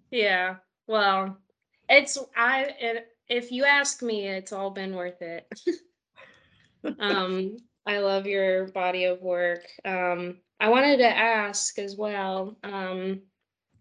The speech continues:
Speaker 1: kind of, I like to ask most guests this, but, like, what was, like, your journey? Um, I know, um,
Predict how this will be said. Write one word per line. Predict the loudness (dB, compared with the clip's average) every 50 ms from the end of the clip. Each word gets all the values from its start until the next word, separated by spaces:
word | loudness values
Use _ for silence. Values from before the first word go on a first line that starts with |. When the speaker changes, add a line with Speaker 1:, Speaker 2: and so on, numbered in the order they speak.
| _ _ _ _
Speaker 1:
kind | 2 4 6 6 6 6
of, | 4 6 6
I | 4 6
like | 6 4 2 2 0
to | 0 2
ask | 4 4 4 4 2 2 0 2 2 2 2 0 -2 -4 -4
most | -4 -2 -2 -2 -4 -2 -2
guests | -2 -2 -2 -2 0
this, | 0 0 0 0
but, | 0 -2 0
like, | 0 -2 0 0
what | 2 2 2
was, | 2 0 0 0
like, | 0 0 0 0 -2
your | -2 -2 -2
journey? | -4 -4 -4 -4 -2 -2 -2 -2 -2 -2 -2 -4 -4 -6 -10 _ -10
Um, | -8 -4 -4 -2 -2 -2 -2 -2 -4 -6 -8 -12 _ -4
I | 0 4 4
know, | 6 6 6 6 6 6 6 4 4 2 0 -6 -14 _ _ _ _ _ _ _ _ _ _ _ -10
um, | -8 -6 -4 -4 -2 -2 -4 -4 -4 -6 -8